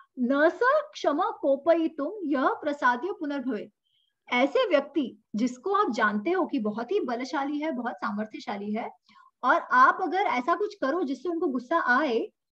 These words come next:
तो आपको फिर उनको जाके मनाना ही पड़ेगा। ऐसा कोई व्यक्ति कि मतलब आप उनके बिना आपका कुछ चलने वाला है नहीं, he is either more सामर्थ्यशाली, he has more power, या for whatever reason, ठीक है,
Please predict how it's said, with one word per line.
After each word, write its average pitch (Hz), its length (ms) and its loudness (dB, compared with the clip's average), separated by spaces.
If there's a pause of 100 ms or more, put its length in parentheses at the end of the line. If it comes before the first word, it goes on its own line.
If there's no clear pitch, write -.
(120)
तो 392 80 -2
आपको - 500 4
फिर 392 160 2
उनको 415 200 -2
जाके 415 320 2
मनाना 294 300 0
ही 440 120 0
पड़ेगा। 330 400 0 (1500)
ऐसा 254 340 4
कोई 339 240 0
व्यक्ति - 360 -6 (140)
कि 269 80 -2
मतलब 262 480 0
आप 269 240 6
उनके 269 280 -2
बिना 320 180 0
आपका 311 240 -2
कुछ 381 200 -6
चलने 233 240 -2
वाला 294 220 0
है 240 140 -4
नहीं, 208 160 -8 (300)
he 285 160 6
is 262 160 0
either 294 280 4
more 247 160 2
सामर्थ्यशाली, 262 840 -4
he 233 80 0
has 233 180 -6
more 233 200 -2 (100)
power, 240 280 0 (560)
या 415 240 4
for 480 200 6
whatever 339 300 4
reason, - 440 -4
ठीक 311 140 0
है, - 220 -4